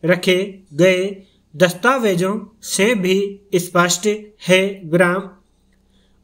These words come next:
उनमें से एक वर्ष दो हज़ार एक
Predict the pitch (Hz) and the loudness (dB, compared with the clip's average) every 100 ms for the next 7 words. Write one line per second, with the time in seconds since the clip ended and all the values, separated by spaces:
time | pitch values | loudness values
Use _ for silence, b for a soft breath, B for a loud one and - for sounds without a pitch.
0 | - 180 214 285 277 196 196 196 - _ | -2 0 2 2 2 0 0 -4 -14 _
1 | 190 190 196 190 190 b b 156 160 180 | 4 4 4 -6 -16 b b -2 2 2
2 | 190 - - _ 147 214 233 208 185 185 | 0 -8 -16 _ -2 0 2 2 2 0
3 | 175 170 185 190 | 0 0 0 -2